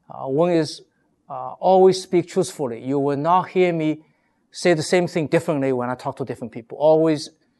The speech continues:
say, I may be wrong, but I will say the way I see it. Uh, th-, that's one aspect of integrity. The other is, uh, keep my word. If I give you my word, uh, I will do everything I can to give my word. To me, it's very important.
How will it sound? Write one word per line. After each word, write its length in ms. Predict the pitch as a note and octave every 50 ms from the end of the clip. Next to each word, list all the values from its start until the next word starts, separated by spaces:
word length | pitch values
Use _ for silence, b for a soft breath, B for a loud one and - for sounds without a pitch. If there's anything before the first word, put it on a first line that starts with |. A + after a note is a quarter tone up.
| _ -
say, 300 | - - E3 D#3+ D#3 D3+ -
I 80 | - E3
may 120 | E3+ F3
be 120 | E3+ G3 G3+
wrong, 240 | F3 E3+ F#3 F#3+
but 120 | D#3+ E3+ D#3
I 100 | D3 D3
will 120 | C#3+ C#3
say 320 | - - D#3+ D3+ C#3+ C3+ - b b b b b b
the 100 | - C#3
way 160 | C3+ C#3 C#3+ C#3
I 80 | C3
see 240 | B2 - - D3+ D3
it. 160 | D#3+ E3+ - b b b b b b b b
Uh, 200 | - B2+ C#3 C3+
th-, 160 | C3+ D3+ D#3
that's 220 | - D#3+ D#3 - -
one 160 | E3 E3 F3
aspect 340 | E3 - - - D3+ - -
of 60 | D3+
integrity. 460 | C3 A#2+ - D3+ C#3 D3+ D3+ E3 E3 b b b b b b
The 100 | - D3+
other 220 | D3+ D#3+ D#3+ E3+ D#3+
is, 220 | D3+ C3 - - -
uh, 140 | - C#3 C3
keep 240 | - - E3+ - -
my 140 | D#3 D3+ C#3
word. 340 | C3 C#3 D#3 F3+ F#3 - - b b b b b b b -
If 160 | - - -
I 80 | D3+ C#3
give 200 | - E3 E3 D#3+
you 220 | F3+ F#3 - - _ _
my 220 | - C#3 C#3+ D#3 E3+
word, 340 | E3 D#3+ D#3+ E3 F3 E3 - - _ _ _ _ _ _ _ -
uh, 280 | C3+ C3 B2+ B2 A#2 - _ _ _ _ -
I 140 | C#3 D3+
will 180 | D#3 D#3+ D#3+ D3+
do 380 | - - C#3+ C#3+ D3 D#3 E3 - _ _ _ _ _ _ _ _ _ _ _ _ _ _ _ _ _ _
everything 380 | - G3+ G3+ F3+ G3+ F#3 - E3
I 100 | D3 C#3
can 180 | - - D3 C3
to 100 | - C#3
give 160 | - C3 C3
my 160 | B2+ A#2 B2+
word. 220 | C#3+ B2 A#2 A2 - _
To 100 | - D3+
me, 80 | D3+ D3
it's 100 | C3+ C3
very 180 | C#3 C#3 C3+
important. 360 | B2 A#2 - C3 A2+ - -